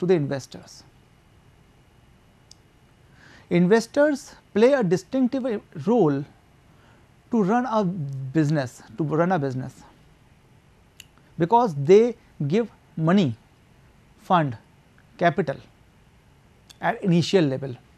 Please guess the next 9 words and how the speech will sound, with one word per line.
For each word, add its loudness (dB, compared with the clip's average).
Uh, -2
from 2
this -4
initial 0
level 2
capital, -4
business 0
can -6
start. -10